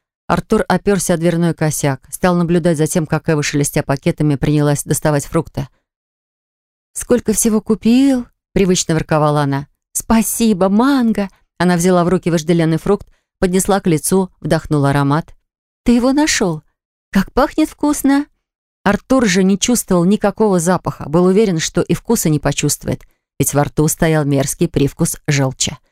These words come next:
Ровно настолько ему было неприятно все то, что случилось этим вечером. «Ой, а что у тебя с шеей?» спросила Эва. Она, наконец, удостоила его внимательным взглядом.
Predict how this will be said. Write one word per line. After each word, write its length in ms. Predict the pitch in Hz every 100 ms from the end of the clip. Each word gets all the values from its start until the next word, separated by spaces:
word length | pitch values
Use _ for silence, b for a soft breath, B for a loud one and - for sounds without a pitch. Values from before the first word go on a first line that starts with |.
| _ _ _ -
Ровно 300 | 180 165 151
настолько 480 | 151 - 170 143 143
ему 160 | 135
было 180 | 135 143
неприятно 540 | 135 135 143 143 - 131
все 180 | -
то, 240 | 135 165 175 B B
что 220 | - 156
случилось 480 | - 127 - 131 135
этим 220 | - 143
вечером. 420 | 139 - 143 - _ _ _ _ _ _ -
«Ой, 260 | 247 160 _ _ _ _ _ _ -
а 80 | 226
что 160 | -
у 20 |
тебя 240 | 302 240 277
с 40 |
шеей?» 480 | - - 214 202 208 _ _
спросила 560 | - - 180 170 180 160 -
Эва. 320 | 160 139 143 _ _ _ _ _
Она, 220 | 170 180
наконец, 500 | 185 170 165 175 190
удостоила 540 | 180 185 208 - 160 165
его 140 | 165
внимательным 580 | 143 156 160 175 175 165
взглядом. 460 | 160 170 143 131